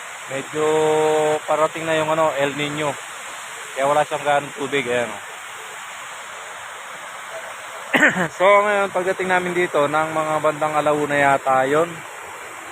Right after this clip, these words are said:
nagsitulog, kumain muna kami dito. Tapos, nagsitulog muna kami. Ah, eto, kagigising lang namin. Ayan, ah, ando yung mga motor natin. Ayun, oh.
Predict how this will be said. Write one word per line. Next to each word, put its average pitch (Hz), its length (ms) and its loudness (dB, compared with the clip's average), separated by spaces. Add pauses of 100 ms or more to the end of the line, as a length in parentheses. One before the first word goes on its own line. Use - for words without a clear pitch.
(100)
nagsitulog, 143 720 0
kumain 143 240 2
muna 143 180 0
kami 147 160 0
dito. 135 480 2 (680)
Tapos, 117 400 0
nagsitulog 127 560 -2
muna 123 240 -2
kami. 123 240 0 (240)
Ah, 117 240 4
eto, 123 240 0
kagigising 113 560 -4
lang 113 160 2
namin. 110 320 -2 (2750)
Ayan, 110 200 2
ah, 120 200 2
ando 127 160 2
yung 131 160 2
mga 127 120 0
motor 127 280 -2
natin. 120 280 -2
Ayun, 113 240 -4
oh. 107 100 -10